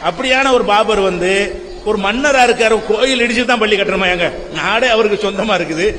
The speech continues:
எங்க வேணாலும் பள்ளியாசை கட்டிட்டு போயிடலாம். ஒரு கோயிலை பிடிச்சி தேடி எடுத்து அதை இடிச்சு விட்டு அதை போய் கட்டினார்னு சொன்னா எவ்வளவு பெரிய கொந்தளிப்பு ஏற்பட்டிருக்கு? அப்படி ஏற்படலையே. பொய், பொய்யாக வெள்ளைக்காரன் நமக்கு எதிராக போட்ட அந்த, அஹ், தவறான வாதத்தை வைத்துக்கொண்டு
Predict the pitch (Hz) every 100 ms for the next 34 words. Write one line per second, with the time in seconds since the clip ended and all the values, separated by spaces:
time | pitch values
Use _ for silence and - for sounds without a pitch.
0 | - - 175 220 254 247 254 214 226 220
1 | 202 190 175 180 165 170 196 - - -
2 | 185 202 196 220 220 196 196 185 214 214
3 | 202 190 202 202 185 226 - 226 214 185
4 | 196 214 180 180 185 170 - 151 151 208
5 | 254 - - - 170 262 294 262 208 202
6 | 240 214 208 208 190 165 185 220 233 -
7 | - - - - - - 262 233 254 240
8 | 220 214 185 139 - - - - - 285
9 | 349 285 143 - - - - - 196 226
10 | 269 269 214 233 262 240 220 214 214 202
11 | 196 185 196 208 208 202 196 185 180 175
12 | 165 165 147 - - - 180 175 175 196
13 | 202 202 180 180 190 190 175 170 170 170
14 | 160 156 254